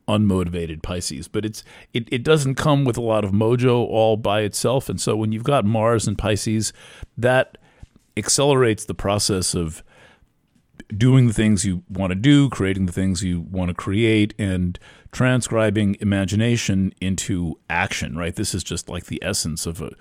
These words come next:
a great deal of, uh, having your life actually happen in an exciting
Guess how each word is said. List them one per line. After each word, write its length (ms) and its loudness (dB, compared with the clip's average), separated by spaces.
a 80 -8
great 340 -6
deal 360 0
of, 480 -6
uh, 120 -12
having 280 -4
your 100 -4
life 300 -4
actually 380 -6
happen 600 0
in 140 -4
an 80 -2
exciting 640 0